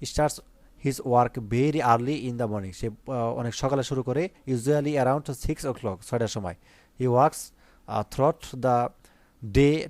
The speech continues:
to c-, complete his rounds। সি নাম্বার, what times do, do, আহ, does he, আহ, her work?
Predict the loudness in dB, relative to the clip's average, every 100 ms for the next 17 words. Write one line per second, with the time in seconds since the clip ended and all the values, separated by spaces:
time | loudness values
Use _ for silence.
0 | -6 -6 -6 -8 -2 -2 -2 -4 -2 -4
1 | -4 -4 -4 -10 -18 -20 _ _ _ _
2 | _ _ _ -12 -12 _ _ _ _ _
3 | _ _ -12 -4 0 2 2 0 -18 -20
4 | 0 2 4 4 2 0 -8 -2 -2 -2
5 | -6 -16 -20 -20 -20 -20 _ -10 -2 2
6 | 4 4 6 4 4 -2 -2 -2 -8 -20
7 | -20 _ _ -10 -2 2 2 2 2 2
8 | 2 0 -4